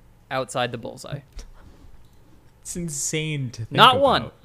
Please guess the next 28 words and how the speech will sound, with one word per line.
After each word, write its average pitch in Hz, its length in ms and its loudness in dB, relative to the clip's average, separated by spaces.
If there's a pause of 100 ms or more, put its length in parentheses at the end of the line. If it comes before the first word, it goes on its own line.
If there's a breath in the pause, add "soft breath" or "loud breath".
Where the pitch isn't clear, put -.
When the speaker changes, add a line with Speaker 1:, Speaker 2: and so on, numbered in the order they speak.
(360 soft breath)
Speaker 1:
She 196 160 2
didn't 294 180 2
Speaker 2:
It's 185 60 4
Speaker 1:
make 190 60 2
a 190 40 0
single 254 240 0
Speaker 2:
insane. 247 140 2
Speaker 1:
one. 160 180 -2 (1700 soft breath)
Yeah. 151 320 4
Speaker 2:
And, 175 160 0
and - 100 -14 (160)
to 180 120 -2
shoot 175 440 -2 (260)
even, 117 680 -2 (160)
you 113 80 -4
know, 90 120 -2 (120)
basically 117 480 -2
means 110 400 -2
she's 95 640 -6 (1800 soft breath)
getting 110 240 0
in 120 120 0
circle 107 340 -2
one, 85 340 -6 (100)
missing, 87 640 -2
and 92 100 -6
then 87 160 -4
tapping 85 440 -6
in 76 240 -6